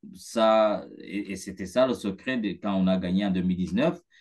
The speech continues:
on avait Kawhi, oui, mais on avait quand même de bons systèmes défensifs de, de Nick Nurse qui ont fait que il pou-, il y avait une balance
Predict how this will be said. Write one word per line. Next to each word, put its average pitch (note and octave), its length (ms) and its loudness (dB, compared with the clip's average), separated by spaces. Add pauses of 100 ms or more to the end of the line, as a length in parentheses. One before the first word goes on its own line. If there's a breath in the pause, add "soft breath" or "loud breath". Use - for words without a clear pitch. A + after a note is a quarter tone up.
(260 soft breath)
on F#2 140 -2
avait F#2 220 0
Kawhi, G2 400 2
oui, D#3+ 280 2
mais F2+ 120 2
on F2+ 120 2
avait F2+ 280 -2
quand G2 140 0
même G2+ 140 4
de F#2 120 0
bons A2+ 320 2
systèmes G#2+ 400 0
défensifs F#2+ 540 -2
de, F#2 140 0
de E2+ 140 -4
Nick G2 240 0
Nurse F3+ 400 0 (320 soft breath)
qui A#2 100 -2
ont G2 140 4
fait G2+ 220 -2
que D3 520 2 (200)
il G#2 200 0
pou-, A2 200 -10
il G2+ 80 0
y F#2+ 60 2
avait G2 140 2
une G#2+ 140 2
balance A#2+ 640 0